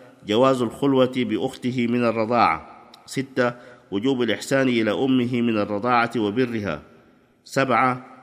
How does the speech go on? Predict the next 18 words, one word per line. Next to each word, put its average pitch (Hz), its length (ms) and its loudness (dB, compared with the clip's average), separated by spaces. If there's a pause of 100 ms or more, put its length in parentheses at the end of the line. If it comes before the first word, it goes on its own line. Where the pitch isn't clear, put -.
(120)
جواز 127 320 2
مصافحة 117 680 -4
أخته 123 500 -4
من 123 180 -2
الرضاعة 117 560 0 (260)
وتقبيل 117 640 -2
رأسها. 95 500 -4 (480)
ثمانية: 127 640 0 (680)
أخو 120 200 0
المرتضع 123 560 0
يكون 123 640 0
محرما 123 520 -2
لأخت 110 460 -6
أخيه 120 580 -2
من 123 200 -4
الرضاع. 110 600 0 (440)
تسعة: 127 520 0 (640)
كونه 123 680 0